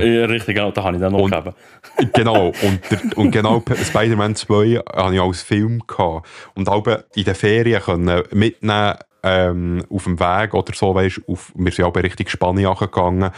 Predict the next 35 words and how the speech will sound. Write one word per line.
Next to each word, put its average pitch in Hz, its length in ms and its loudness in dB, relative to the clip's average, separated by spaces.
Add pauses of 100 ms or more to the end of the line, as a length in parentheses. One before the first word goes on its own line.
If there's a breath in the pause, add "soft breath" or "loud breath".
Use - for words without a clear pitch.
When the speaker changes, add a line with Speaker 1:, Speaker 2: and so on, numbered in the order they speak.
Speaker 1:
Mhm. 101 280 2
Speaker 2:
Und 87 220 -2
der 95 120 2
können 90 400 -2
wie 95 120 2
auf 87 100 -4
der 101 80 -2
P 92 220 0
S 101 180 -2
P 95 180 0
dann 92 200 0
schauen, 95 500 0 (260 loud breath)
äh, 90 180 0
Spider-Man 90 520 0
zwei. 95 300 0
Und 87 100 -2
darum 90 160 0
habe 90 180 2
ich 92 100 2
hoch 101 260 0
und 92 80 2
runter 90 240 0
geschaut. - 600 -4
Und 82 260 -2 (200)
Speaker 1:
Ja. 92 120 0
Speaker 2:
darum 90 200 0
ist 87 140 -4
bei 90 80 2
mir 90 180 2
der 87 240 0
so, 87 240 -2 (200 loud breath)
so 101 180 0
weit 101 160 -2
vorne. 104 400 2 (240 loud breath)
Obwohl, 101 440 2